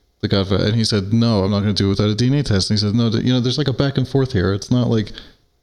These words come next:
Derek said it and then he's just like, "Bro, D N A, to get it, get it, get it," and just, like,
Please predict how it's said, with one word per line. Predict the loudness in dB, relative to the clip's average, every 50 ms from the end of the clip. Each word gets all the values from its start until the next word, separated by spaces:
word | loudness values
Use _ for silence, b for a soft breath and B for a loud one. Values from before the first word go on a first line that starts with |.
| _ -4
Derek | -2 0 0 0 -2 -2
said | -2 -2 0 0
it | 0 0 0
and | 0 0
then | 0 0
he's | 0 0 0 -2
just | -2 -4 -4 -4
like, | -6 -6 -6 -8 -16 -18 _
"Bro, | -4 -2 -2 -2 -2
D | -2 -2 0 0
N | 0 0
A, | -2 -2
to | -2 -2
get | -2 -2 -2
it, | -2 -2
get | -2 0 0
it, | 0 0
get | 0 0
it," | 0
and | 0 0
just, | 0 -2 -2
like, | -2 -4 -4